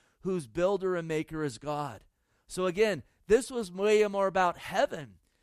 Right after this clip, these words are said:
than anything on earth. This was more about understanding I need a Savior because all this is gonna perish. In fact, later in Hebrews, it talks about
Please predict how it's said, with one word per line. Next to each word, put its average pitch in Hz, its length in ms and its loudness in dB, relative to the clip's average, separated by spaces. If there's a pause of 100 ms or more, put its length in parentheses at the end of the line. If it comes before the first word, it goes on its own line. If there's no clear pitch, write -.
(160)
than 196 160 0
anything 180 460 -4
on 147 180 -2
earth. 190 320 -6 (600)
This 220 180 -2
was 196 160 -6
more 214 220 4
about 202 420 8 (340)
understanding 208 840 0
I 202 240 0
need 226 220 -6
a 165 80 -2
Savior 196 840 -4
because 180 480 0
all 220 300 6
this 226 240 -6
is 196 120 -12
gonna 185 200 -2
perish. 214 500 0 (360)
In 170 100 -2
fact, 196 220 4
later 208 280 4
in 180 60 0
Hebrews, 202 400 -2
it 170 80 -14
talks 190 260 -6
about 170 300 2